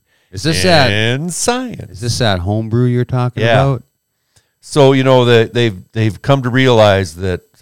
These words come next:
Speaker 2: hallucinogenics in various forms, including L S D, mushrooms, psilocybin, uh, oh, what,
Speaker 1: E M T.
Speaker 2: keta-, ketamine.
Speaker 1: Special K.
Speaker 2: The, uh,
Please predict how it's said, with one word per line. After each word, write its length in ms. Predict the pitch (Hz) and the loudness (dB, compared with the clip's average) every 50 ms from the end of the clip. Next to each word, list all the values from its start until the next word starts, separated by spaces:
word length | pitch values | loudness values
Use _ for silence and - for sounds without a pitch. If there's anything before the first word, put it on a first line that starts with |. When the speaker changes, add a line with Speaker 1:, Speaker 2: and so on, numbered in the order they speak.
| _ _ - | _ _ -2
Speaker 2:
hallucinogenics 1300 | - 110 110 117 151 175 - - 165 139 123 104 85 113 117 107 90 80 76 - - - - - - _ _ _ _ _ _ _ _ _ _ _ _ | 0 2 4 4 4 2 0 0 -2 -2 -4 -2 -2 0 0 0 0 -4 -8 -12 -14 -18 -18 -20 -20 _ _ _ _ _ _ _ _ _ _ _ _
in 120 | 101 98 87 | -12 -8 -2
various 380 | 80 107 110 113 110 98 - | 0 2 2 2 2 0 -4
forms, 640 | - - 107 104 104 101 92 87 85 80 71 - - | -6 -4 -2 0 2 2 0 0 -4 -6 -12 -16 -20
including 540 | 90 87 85 _ 110 110 101 90 92 90 90 | -20 -20 -20 _ -10 -8 -6 -4 -4 -4 -2
L 240 | 95 98 101 101 98 | 0 0 2 2 2
S 160 | 92 - - | 0 -2 -6
D, 400 | - 92 92 92 90 90 90 87 | -6 -6 -4 -4 -4 -4 -4 -4
mushrooms, 720 | 87 90 92 95 90 - - 98 92 92 92 90 85 80 | -4 -2 -2 -2 -2 -4 -6 -6 -6 -6 -6 -8 -10 -12
psilocybin, 1000 | - - 107 98 98 92 82 - - 92 87 87 85 80 87 85 82 82 82 80 - _ _ _ _ _ _ _ _ _ | -12 -8 -6 -4 -4 -4 -4 -4 -2 0 0 0 -2 -4 -6 -10 -10 -12 -16 -18 -20 _ _ _ _ _ _ _ _ _
uh, 540 | - 92 92 90 87 85 80 78 73 71 73 76 _ _ _ _ _ _ _ _ _ _ _ _ _ _ _ _ _ _ _ _ - | -4 -2 0 2 2 2 0 0 -2 -6 -8 -12 _ _ _ _ _ _ _ _ _ _ _ _ _ _ _ _ _ _ _ _ -8
oh, 100 | - 90 | -6 -4
what, 140 | 87 95 95 | -2 -2 -2
Speaker 1:
E 20 | 92 | -2
M 100 | 92 90 123 123 | -2 -2 -2 -2
T. 320 | - 87 87 85 85 85 85 | -2 -2 -4 -4 -4 -4 -2
Speaker 2:
keta-, 160 | 120 113 107 | -2 -4 -2
ketamine. 520 | 110 110 110 110 110 110 110 110 110 113 110 _ _ _ _ _ _ _ _ _ _ _ _ _ _ | -2 0 0 2 2 0 0 -2 -6 -10 -12 _ _ _ _ _ _ _ _ _ _ _ _ _ _
Speaker 1:
Special 440 | _ - _ - 85 80 - 80 76 | _ -20 _ -12 -12 -12 -10 -12 -14
K. 540 | - - 82 80 78 76 76 76 76 76 71 - - _ _ _ _ | -10 -6 -4 -4 -2 -2 -4 -4 -6 -8 -12 -16 -20 _ _ _ _
Speaker 2:
The, 280 | - 98 95 95 92 90 | -10 -8 -6 -4 -2 -2
uh, 240 | 90 87 85 78 | 0 0 -2 -2